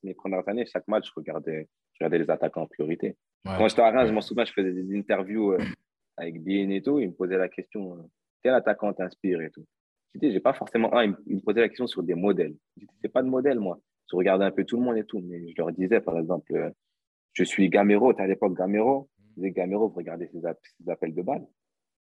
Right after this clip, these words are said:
Speaker 1: Le gars, il était chaud.
Speaker 2: Ouais. Ouais, ouais.
Speaker 1: Il était chaud. Il y a, il y avait plein de, plein de facettes. Là, je leur, je leur disais, il y a des attaquants, tu vois, qui, qui, on pense que c'est, par exemple, il y a des gens qui pensent beaucoup que Slimani, c'est qu'un joueur de tête. Tu regardes les déplacements de Slimani et tout, c'est,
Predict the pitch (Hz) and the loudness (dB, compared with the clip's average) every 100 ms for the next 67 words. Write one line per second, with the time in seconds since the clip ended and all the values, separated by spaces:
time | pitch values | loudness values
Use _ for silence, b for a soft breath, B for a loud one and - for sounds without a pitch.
0 | - - 80 - - - 202 - _ _ | -18 -8 -8 -8 -12 -6 -2 -2 _ _
1 | _ - 92 85 - - _ _ _ _ | _ -6 -4 -4 -10 -20 _ _ _ _
2 | _ _ _ - 110 104 101 98 - - | _ _ _ -4 0 2 0 -2 -2 -2
3 | 76 - _ _ - - - - - - | -2 -8 _ _ -14 -14 -12 -8 -6 2
4 | 156 156 - - 156 151 151 - 135 - | 2 2 -6 0 0 2 0 0 -4 -4
5 | _ - 92 87 87 82 78 85 80 76 | _ -20 -10 -6 -4 -6 -6 -4 -4 -4
6 | 82 78 - 92 90 85 85 78 80 82 | -4 -4 -2 2 2 0 -4 -4 -2 -2
7 | - - 135 101 - - - _ b b | -4 0 0 0 -4 -6 -8 _ b b
8 | - 92 92 90 87 98 101 123 117 - | -2 4 6 6 2 2 4 4 2 0
9 | - 98 98 101 113 113 95 95 113 104 | 0 2 6 6 4 2 0 2 0 0
10 | 95 87 98 117 - 104 98 101 117 120 | -6 -8 -10 -12 -4 0 2 4 4 2
11 | _ _ _ _ - 90 117 110 104 104 | _ _ _ _ -2 0 4 4 4 4
12 | 101 101 107 104 _ _ _ _ _ _ | 4 4 2 0 _ _ _ _ _ _
13 | _ _ _ _ _ _ - - 87 87 | _ _ _ _ _ _ -10 -4 -2 -2
14 | 90 92 90 90 82 - 92 90 95 90 | -4 -2 -4 -4 -8 -6 -4 -2 -4 -6
15 | 101 - - | -12 -14 -14